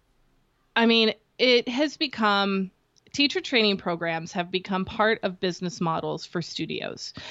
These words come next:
So that means that in order for them to survive and make revenue and pay their bills,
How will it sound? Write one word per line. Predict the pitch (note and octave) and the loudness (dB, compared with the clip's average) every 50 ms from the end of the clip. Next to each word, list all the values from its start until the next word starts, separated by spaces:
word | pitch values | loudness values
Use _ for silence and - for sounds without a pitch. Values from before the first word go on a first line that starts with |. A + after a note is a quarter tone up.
| - - | -16 -14
So | - - A#3 A3 | -2 0 2 4
that | B3+ C#4+ E4+ F4 | 4 4 4 4
means | B3 A#3 A#3 A#3 A3 G#3+ G#3+ G#3 - | 6 6 6 6 6 6 4 2 2
that | F#3+ G3 F3+ F3+ F3+ F3 F3+ E3+ - - _ - - - - _ _ _ _ _ _ _ _ _ | 2 2 4 6 4 4 2 0 -2 -6 _ -20 -20 -20 -20 _ _ _ _ _ _ _ _ _
in | A3+ G#3+ | 0 2
order | - A3+ C#4 E4+ E4+ | 4 4 4 2 2
for | - - D4+ C#4 | 0 -2 -4 0
them | A3 G#3 G#3 G#3 G#3 G3+ - | 2 4 4 4 2 2 -2
to | - - - G3 F3+ F#3 F3+ F3 E3+ E3 - | -6 -4 -2 0 0 0 0 -2 -4 -6 -6
survive | - - - F#3 E3 D#3+ E3+ E3+ F#3+ G#3 F#3 E3+ F3 E3+ F3+ F3 - - | -8 -6 -4 -4 -2 0 2 4 6 6 6 4 4 0 -2 -6 -6 -8
and | - F3+ F3+ | -6 -4 -4
make | F3+ F3 E3 - | -4 -4 -6 -8
revenue | E3+ F3+ F#3+ G#3 A3 A3+ A#3 G#3+ F#3 F3 E3+ E3+ E3 F3+ E3+ | -4 0 2 2 4 4 4 2 2 0 -2 -2 -4 -4 -4
and | - F3 F3+ F3+ | -4 -4 -4 -4
pay | F3+ F#3+ F#3 | -2 -2 -2
their | F3 F3 E3+ | -2 -2 -4
bills, | E3 - - A3+ C#4+ D#4 B3+ G#3 F3 F3+ F3+ F3+ - - | -4 -2 0 2 4 6 6 4 4 2 0 -4 -8 -14